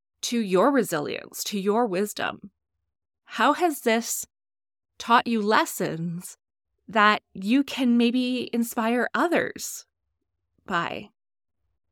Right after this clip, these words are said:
You know, my friend Stefano and I, we like to joke. He's also a speaking coach. And we like to joke about how everything you go through in life is just another story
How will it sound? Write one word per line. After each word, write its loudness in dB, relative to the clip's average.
You 2
know, 4
my 0
friend 2
Stefano -2
and 2
I, 4
we 0
like -2
to -8
joke. -4
He's -4
also 2
a 0
speaking -8
coach. -8
And -2
we 4
like 0
to -8
joke 2
about 2
how 0
everything 4
you 2
go 2
through 0
in 0
life 0
is 2
just -2
another 2
story 0